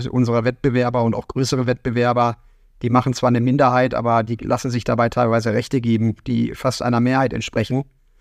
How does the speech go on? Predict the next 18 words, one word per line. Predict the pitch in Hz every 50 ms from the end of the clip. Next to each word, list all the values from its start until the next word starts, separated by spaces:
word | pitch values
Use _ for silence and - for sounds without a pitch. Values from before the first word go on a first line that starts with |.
| _ _ _ _ _ _
Ähm, | - - 120 117 113 113 113 113 113 113 113 113 113 -
und, | - - 113 117 117
und, | 113 113 113 110 - - -
ähm, | 117 113 113 113 113 110 110 110 110 - -
da | 131 117 95 - 127 117
ticken | - - 135 - 143 127
wir | 117 127 120
halt | 127 123 117
anders. | 113 123 135 139 131 - -
Wir | 127 123
sehen | 117 127 123 127
uns | 127 -
hier | - 135 -
als | - 117 -
den | - 117 -
Partner | - 120 123 127 127
des | 113 120 - -
Mittelstandes | 131 135 139 131 - - 120 127 123 120 123 120 - - -